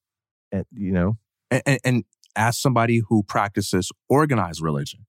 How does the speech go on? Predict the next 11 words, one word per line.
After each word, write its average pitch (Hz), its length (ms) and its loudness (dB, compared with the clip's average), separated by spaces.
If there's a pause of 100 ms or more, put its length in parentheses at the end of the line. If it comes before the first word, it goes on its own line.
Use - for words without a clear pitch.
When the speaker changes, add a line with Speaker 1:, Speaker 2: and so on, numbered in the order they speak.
(100)
Speaker 2:
which - 220 -4
is, 87 140 -2
like, 85 320 -2
the 95 140 -2
most 98 240 0
evil 110 280 2
thing 101 300 0
today, 82 300 -4
right? 90 280 0
Like, 87 220 -2
it, 90 100 2